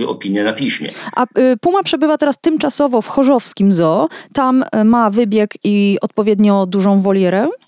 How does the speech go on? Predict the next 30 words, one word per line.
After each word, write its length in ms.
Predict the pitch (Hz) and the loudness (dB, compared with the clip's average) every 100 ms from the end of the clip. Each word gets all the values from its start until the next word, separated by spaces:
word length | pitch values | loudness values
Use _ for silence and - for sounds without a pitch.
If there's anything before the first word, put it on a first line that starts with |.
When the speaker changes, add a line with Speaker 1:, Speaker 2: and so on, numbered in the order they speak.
| _ _ _ _ _ - | _ _ _ _ _ -4
Speaker 1:
No 80 | |
jest 140 | 135 - | -2 0
to 100 | 147 | 0
woliera, 520 | 131 143 143 139 117 | 0 0 2 0 0
ona 200 | 110 110 | 0 -2
spełnia 320 | - 123 120 | -2 -2 -2
minimalne 480 | 117 113 120 117 110 | 0 0 0 -2 -2
standardy, 540 | - 110 110 135 104 | -2 -2 -2 -2 -2
ale 160 | 90 95 | -2 -2
nie 140 | 101 | -2
ma 180 | 117 120 | -2 -4
tam 420 | 113 98 107 - | -4 -4 -4 -6
tego 260 | 87 104 104 | -6 -4 -4
kontaktu 440 | 107 107 98 - | -4 -4 -4 -4
z 60 | 95 | -6
właścicielem, 640 | 95 92 98 - 131 - | -4 -4 -4 -2 0 -2
więc, 300 | - 80 - | -4 -4 -4
e, 40 | - | -4
Speaker 2:
Tak, 60 | |
Speaker 1:
to 80 | - | -2
jest 80 | 285 | 0
Speaker 2:
tak, 120 | 285 | 0
Speaker 1:
ta 60 | 233 | 0
Speaker 2:
ale 140 | 233 | -2
no, 60 | 233 | 0
Speaker 1:
różnica. 180 | 254 247 | -2 0
Speaker 2:
mówimy 240 | 254 262 | 0 0
już 140 | 262 254 | 0 0
teraz 240 | 262 254 | 0 0
o, 200 | - 240 | -2 -2